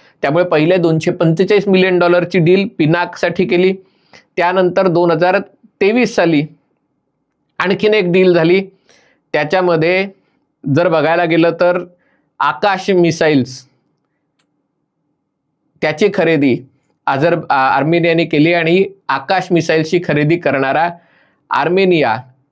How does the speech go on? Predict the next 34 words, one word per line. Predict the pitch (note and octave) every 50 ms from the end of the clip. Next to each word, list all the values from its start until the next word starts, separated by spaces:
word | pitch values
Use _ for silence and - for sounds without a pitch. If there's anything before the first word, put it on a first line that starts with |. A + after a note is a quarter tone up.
| _
हा | - - D3+ D#3+ F3 F#3 - - - - - C3+
जगातला | C#3+ B2 D3 D#3 C#3 E3+ F3 E3+
पहिला | E3+ - C3+ C3+ C#3 D#3+ D#3+
देश | D#3 D#3+ E3 D#3+ -
ठरला. | D#3 D3+ D#3 E3+ F3+
पंधरा | F3 - D3+ D#3 E3 F3+ F#3+
मिसाईल्स | F#3+ F#3 F3 F3 - D#3+ C3+ C3 B2 - - - _ _ _ _ -
आणि | C3+ D3 F3
त्याची | E3+ E3+ D#3 D3+ - G3+ F#3 -
खरेदी | F3 D#3+ F3 F3 F3 F3+
किंमत | F3+ F3 E3+ D#3 D#3+ F3 F#3 F#3 F#3+ - - _ _ _ _ _ _ _ _ -
सातशे | - - D#3 D3+ D3+ - - G#3 F#3+ F#3
वीस | E3+ F#3 G3 - -
मिलियन | F3+ E3 D#3+ D#3+ E3+ E3+ D#3+ D#3
डॉलर, | D3 C3 C3 C3+ B2+
सातशे | B2+ B2+ D#3 D3+ D3 - - F3
वीस | E3+ F3 E3+ E3+
मिलियन | F3 D3+ D3 D3 C#3+ C3+
डॉलर. | B2 - A2 - - - _ _ _ _ _ _ _ _ _ _ _ -
आणि | - C#3 D3+ F3 F#3+ F#3+ F#3+ F#3+ F#3 F3+ -
या | B2+ D3 E3+ G#3 A#3
वर्षीचा | A3 G#3+ G3 F3 - G#3+ F#3+ - G3+ F#3
जर | F3 G3 F3+
हिशोब | F#3 F3 F3 F#3 F3+ F3 F3
केला | - D#3+ C#3+ C3 B2+ D3 - - _ _ _ _ _ _ _ _ _ _ -
तर | F#3 F#3
फक्त | - - E3 - - - G#3+
या | F#3 F3+ F3+ G3+ G#3+
वर्षी | G#3+ G3+ F#3 E3 - - F3+ D3 C3+ - - _ -
दोन | C#3+ D#3+ E3
हजार | E3 E3+ F#3 F3+
चोवीस | F#3 - F3+ G#3 A#3 A3+
पंचवीस | - A3 G3 F3+ F#3 F#3+ F3 F3+
मध्ये | E3+ E3 D3 C#3+ C3